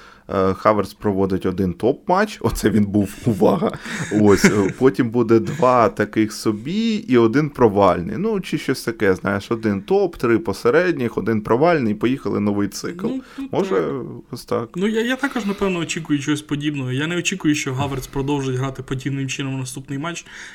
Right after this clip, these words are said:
Speaker 2: Я сподіваюся, що я помиляюсь. Е, але він виконував все, що від нього вимагав тренер. Він грав глибоко.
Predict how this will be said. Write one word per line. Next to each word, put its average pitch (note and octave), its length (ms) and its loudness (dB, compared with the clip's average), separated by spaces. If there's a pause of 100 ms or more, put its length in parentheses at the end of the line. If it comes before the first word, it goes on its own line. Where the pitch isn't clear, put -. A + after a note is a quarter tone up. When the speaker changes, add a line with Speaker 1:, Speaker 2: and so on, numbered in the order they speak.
(100)
Speaker 2:
Я B2+ 80 -4
сподіваюся, C3 640 -2
що - 120 -6
я B2+ 100 -4
помиляюсь. C3 640 -4 (480)
Е, C#3+ 40 -10 (400)
але E3+ 560 0 (260)
він F#3+ 300 0
виконував F#3 560 2
все, F#3 400 0
що D#3+ 560 -2
від C#3 160 -6
нього D#3+ 180 -6
вимагав C3+ 420 -4
тренер. A#2 380 -10
Він G#3+ 200 0
грав F3 420 0
глибоко. D3+ 560 0